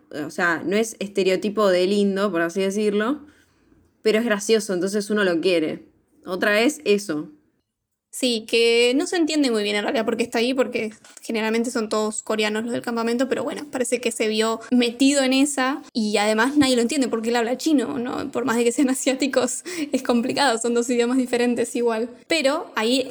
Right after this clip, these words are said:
Speaker 2: aparece nuestra pequeña Yang.
Speaker 1: Que es crucial porque todos la tomábamos de la nenita inocente, media que no sabe, eh, bailar y que no sabe hacer nada, y de golpe te tira que sabe cuatro <laughs> idiomas.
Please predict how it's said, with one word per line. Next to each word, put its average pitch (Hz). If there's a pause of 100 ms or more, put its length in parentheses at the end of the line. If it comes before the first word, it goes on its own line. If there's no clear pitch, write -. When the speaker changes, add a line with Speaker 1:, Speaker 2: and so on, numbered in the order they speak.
Speaker 2:
aparece 240
nuestra 240 (260)
pequeña 262
Yang. 269 (420)
Speaker 1:
Que 180
es 180
crucial 196
porque 160 (360)
todos 196
la 185
tomábamos 185
de 165
la 165
nenita 185
inocente, 196
media 180
que 165
no 165
sabe, 170 (580)
eh, 151
bailar 185
y 175
que 160
no 170
sabe 180
hacer 185
nada, 214
y 196
de 208
golpe 196
te 185
tira 196
que 180
sabe 180
cuatro 175
<laughs> -
idiomas. 196